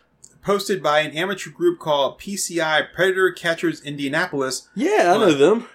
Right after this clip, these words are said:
Speaker 1: does not depict Miles caught in any sex act or admitting to any specific sex act, nor admitting to intending to carry out any sex act,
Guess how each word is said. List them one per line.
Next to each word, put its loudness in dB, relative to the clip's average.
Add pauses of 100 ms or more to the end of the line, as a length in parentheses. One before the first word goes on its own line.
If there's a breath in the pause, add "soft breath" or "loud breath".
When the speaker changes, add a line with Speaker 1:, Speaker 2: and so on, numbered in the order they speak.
(160 loud breath)
Speaker 1:
does -2
not -2
depict -2
Miles -2
caught 0
in -12
any -6
sex -2
act -4
or -2 (380 loud breath)
admitting 0
to -4
any -2
specific -2
sex 0
act, -2
nor 2
admitting 2
to -8
intending -2
to -10
carry 2
out -2
any -6
sex -6
act, -2